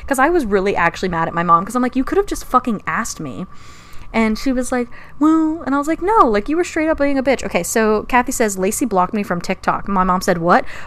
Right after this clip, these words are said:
Wonder why she would do that." Eyes rolling. "These kids today, jeesh." And then my Aunt Kathy says,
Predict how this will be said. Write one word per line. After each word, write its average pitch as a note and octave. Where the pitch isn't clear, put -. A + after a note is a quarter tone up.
Wonder G#3
why G#3+
she G#3+
would G3
do G#3
that." F3+
Eyes F3+
rolling. F3+
"These A3+
kids G3
today, F3
jeesh." F3
And A#3+
then A3+
my A#3+
Aunt A3
Kathy A3
says, G3+